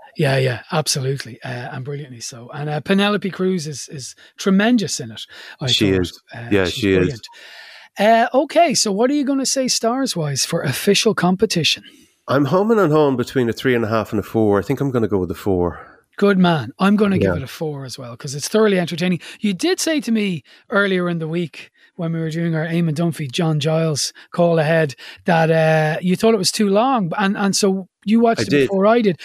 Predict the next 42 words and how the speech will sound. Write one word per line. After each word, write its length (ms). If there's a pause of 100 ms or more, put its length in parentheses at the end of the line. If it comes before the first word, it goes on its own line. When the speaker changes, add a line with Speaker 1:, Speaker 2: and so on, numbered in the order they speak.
(140)
Speaker 1:
When 120
I 80
Speaker 2:
I 40
Speaker 1:
was 120
Speaker 2:
did. 100
Speaker 1:
gearing 240
up 160
for 220
it, 140
I, 200
I, 100 (300)
God, 320
I, 200
I, 120 (140)
I, 120 (160)
I 160 (200)
really 240
didn't 200
find 200
it 80
too 140
long 220
at 100
all. 220 (360)
Speaker 2:
I, 120 (240)
I 80
think 400 (240)
twenty 320
minutes 320
could 100
easily 320
have 140
been 140
chopped 340
out, 220
and 140
this, 280
it 80
would 180
have 80
Speaker 1:
Okay. 100
Speaker 2:
been 160